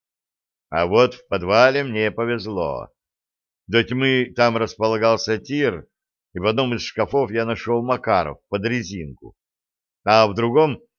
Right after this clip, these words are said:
чехол с финской красавицей. Хозяин её был явно человеком аккуратным, а может,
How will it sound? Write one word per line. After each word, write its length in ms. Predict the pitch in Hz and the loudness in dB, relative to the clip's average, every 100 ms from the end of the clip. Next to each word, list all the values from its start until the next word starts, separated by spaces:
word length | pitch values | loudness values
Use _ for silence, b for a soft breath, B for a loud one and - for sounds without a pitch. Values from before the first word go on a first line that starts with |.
| _ _ | _ _
чехол 720 | - 101 90 113 123 113 - _ _ _ _ - | -10 -8 0 2 4 2 -2 _ _ _ _ -18
с 140 | - | -12
финской 540 | - 127 123 - 113 | -6 -4 -4 -2 -2
красавицей. 1040 | 107 101 95 - 92 90 82 73 - 57 - _ _ _ _ _ _ _ _ _ _ | -2 -4 -4 0 2 0 -2 -10 -16 -18 -20 _ _ _ _ _ _ _ _ _ _
Хозяин 420 | - 170 190 175 160 | 2 4 6 4 2
её 160 | 156 | 0
был 160 | 147 151 | 2 2
явно 300 | 147 143 131 | 4 2 0
человеком 440 | 139 135 123 127 | -2 -2 -2 -2
аккуратным, 760 | 123 127 135 135 - 73 64 - | -2 0 0 0 -4 -16 -14 -2
а 100 | 131 | 0
может, 340 | 190 147 156 | 2 2 -2